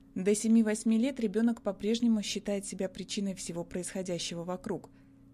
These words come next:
И если случаются плохие или небезопасные вещи, то ребёнок решает, что причина проблем в нём. Тревожность повышается, если обстановка вокруг небезопасна. Проблемы в отношениях в семье. Мама с папой часто ссорятся или разводятся.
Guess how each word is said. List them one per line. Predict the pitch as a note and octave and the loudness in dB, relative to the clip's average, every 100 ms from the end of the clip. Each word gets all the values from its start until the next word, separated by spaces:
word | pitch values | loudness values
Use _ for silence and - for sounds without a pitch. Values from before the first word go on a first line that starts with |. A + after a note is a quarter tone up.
| - | -4
И | A3 | 0
если | G#3+ C4 B3+ | 2 2 0
случаются | A#3+ B3 A#3 B3 A#3 A3+ | -2 -2 0 0 0 0
плохие | A#3 A3+ A#3 F3+ | 0 0 -2 -2
или | - F#3 | -4 -4
небезопасные | F#3 F3+ F#3 F#3+ F#3 F3 E3 E3+ D#3+ | -4 -2 -2 -4 -4 -6 -6 -8 -6
вещи, | F3+ B3+ - | -2 -2 -2
то | A3 G#3 | -2 -2
ребёнок | F3+ F3 G#3 A#3 | -2 -2 -2 -2
решает, | B3+ A#3+ A#3+ | -4 -2 -4
что | A#3 A#3 | -2 -6
причина | A3+ F3 - F3 E3+ | -6 -8 -8 -8 -8
проблем | E3 D#3+ E3 E3+ | -8 -8 -8 -8
в | F3 | -6
нём. | F#3+ F3 - - - - - - - - - - | -4 -4 -6 -14 -20 -20 -20 -20 -20 -20 -20 -4
Тревожность | B3 A#3+ B3 A3+ A3 | 0 2 4 2 0
повышается, | - A3 A#3 C4 A3 D#3 - | -2 0 0 0 0 -2 -6
если | E3 E3 E3 | -6 -6 -6
обстановка | E3 - D#3+ F3+ - B3 | -6 -6 -6 -6 -6 -4
вокруг | A3+ - - | -4 -6 -8
небезопасна. | E3 E3 F3 F#3 G#3 F3+ - D#3 - - - - - - - - - - - - | -8 -6 -6 -4 -4 -4 -6 -10 -14 -20 -20 -20 -20 -20 -20 -20 -20 -20 -20 -4
Проблемы | D#4 B3+ B3 B3 A#3+ | 0 2 4 4 4
в | |
отношениях | A#3 A#3 A3+ A3 G#3+ G#3 | 2 0 0 0 -2 -4
в | - | -6
семье. | G#3+ G3+ G3 F#3+ - - - - - | -4 -4 -4 -8 -14 -20 -20 -20 -4
Мама | G#3 F#3 E3 | -2 -2 -4
с | |
папой | - F3 E3+ | -6 -8 -6
часто | F3 E3+ - | -6 -8 -8
ссорятся | E3+ F3+ A3 A#3+ A3+ | -8 -2 -2 0 -2
или | G3 | -2
разводятся. | G3 G3 F#3+ E3 D3+ - | -2 -2 -4 -6 -6 -8